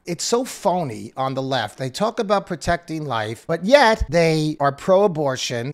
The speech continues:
So to end the life of an unborn child is just considered a choice. Clearly, an unborn child is going to become a baby. That's why somebody wants to end the pregnancy. It's not gonna grow into a dinette set. The embryo is going to become a person, which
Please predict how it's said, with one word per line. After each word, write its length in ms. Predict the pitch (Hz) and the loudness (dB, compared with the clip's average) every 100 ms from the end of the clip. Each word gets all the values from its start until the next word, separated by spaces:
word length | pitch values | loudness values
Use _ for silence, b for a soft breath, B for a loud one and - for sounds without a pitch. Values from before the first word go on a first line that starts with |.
| 120 | -6
So 220 | 165 151 | -2 -2
to 440 | - 160 151 143 - | -4 -4 -2 -2 2
end 260 | 190 208 | 2 2
the 60 | 185 | 0
life 380 | 175 175 170 - | 4 4 2 -2
of 180 | 160 147 | -4 -4
an 100 | 151 | -6
unborn 500 | 165 175 147 147 135 | -4 -4 -2 -2 -2
child 540 | - 165 151 135 131 | 0 2 2 2 -2
is 160 | 123 110 | -4 -8
just 320 | 104 143 - | -4 -4 -4
considered 560 | 151 127 - 156 135 123 | -8 -6 -6 -4 -4 -6
a 60 | 127 | -10
choice. 680 | - - 175 92 90 - - | -6 -4 -4 -6 -6 -8 -4
Clearly, 720 | - 285 381 302 220 214 208 | -2 0 2 2 2 0 -4
an 180 | 175 170 | -2 -2
unborn 460 | 170 190 170 180 170 | -2 -4 -2 -2 -2
child 440 | - 175 170 156 | 0 4 4 2
is 160 | 143 123 | -4 -8
going 320 | 131 127 156 | -6 -4 -6
to 140 | - | -8
become 420 | 135 131 156 151 151 | -10 -8 -6 -6 -6
a 80 | 127 | -8
baby. 420 | 113 147 143 117 | -4 -4 -4 -6
That's 300 | 117 123 - | -6 -6 -4
why 160 | 135 | -4
somebody 400 | 127 - 139 131 | -4 -4 -6 -6
wants 320 | 123 123 123 - | -6 -6 -8 -8
to 160 | - | -10
end 280 | - 135 135 | -6 -6 -6
the 100 | 117 | -10
pregnancy. 920 | - 160 160 135 101 98 - 90 101 - | -6 -2 -2 -2 -10 -8 -8 -8 -10 -8
It's 180 | 151 143 | -8 -2
not 120 | 226 | -2
gonna 140 | 208 | -2
grow 260 | 156 151 180 | -2 0 0
into 300 | 160 135 151 | 0 -4 -6
a 60 | 131 | -6
dinette 680 | 107 127 131 139 165 - | -4 -4 -4 -2 -4 -6
set. 400 | - - 104 117 | -10 -8 -8 -8
The 140 | 135 160 | -6 -2
embryo 500 | 185 196 185 180 170 | 0 2 2 2 2
is 100 | 139 | -2
going 280 | 151 156 147 | -4 -4 -6
to 120 | 143 | -8
become 380 | 135 131 151 139 | -8 -6 -6 -6
a 60 | |
person, 800 | 113 - 170 160 - 104 98 107 | -8 -4 -2 -2 -6 -8 -10 -12
which 400 | - 175 - - | -4 -2 -2 -8